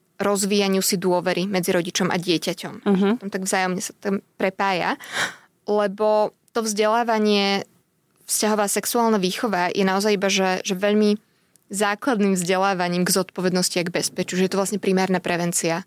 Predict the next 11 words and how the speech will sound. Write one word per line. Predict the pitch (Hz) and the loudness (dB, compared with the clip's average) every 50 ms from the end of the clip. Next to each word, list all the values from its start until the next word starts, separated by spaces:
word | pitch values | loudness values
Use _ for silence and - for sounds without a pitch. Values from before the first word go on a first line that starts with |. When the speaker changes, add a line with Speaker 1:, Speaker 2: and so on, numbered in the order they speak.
| _ - | _ -2
Speaker 1:
násilia, | 196 190 190 190 - - 185 180 180 180 175 170 170 190 | -2 -2 0 0 -2 0 0 0 2 2 0 0 -2 -4
eh, | - _ _ _ _ _ _ _ 190 190 180 180 185 175 170 - | -6 _ _ _ _ _ _ _ -8 -6 -4 -2 0 0 0 0
obťažovania, | 202 - - - 196 185 190 165 175 180 175 170 170 170 170 170 165 165 170 185 - _ _ _ _ _ _ - | -2 -2 0 0 0 2 2 0 0 0 0 0 0 0 0 0 0 0 -2 -4 -6 _ _ _ _ _ _ -8
nejakého | 190 180 180 175 175 - 196 185 190 180 175 175 175 | -4 -2 -2 -2 -2 -4 -4 -2 0 0 0 2 2
nebezpečného, | 180 196 202 220 208 - - 185 - 196 185 | 2 2 2 2 0 -2 -2 -4 -2 0 0
nenávistného | 185 190 202 208 196 185 185 - - 185 185 175 | 2 2 2 2 0 0 -2 -2 -2 -2 -2 -2
správania, | - - - 180 170 170 165 170 170 170 170 170 | -2 -4 -4 -2 -2 -2 -2 -2 -2 -4 -4 -2
tínedžerských | - 220 226 220 202 202 185 190 - 202 180 - - | 0 0 2 2 2 2 0 0 0 0 -2 0 0
tehotenstiev | 180 175 180 - - 190 190 - - - - | -2 -2 -4 -6 -8 -6 -6 -4 -4 -4 -6
a | - | -6
podobne. | - - - - 202 180 - | -8 -14 -4 -2 -2 -2 -2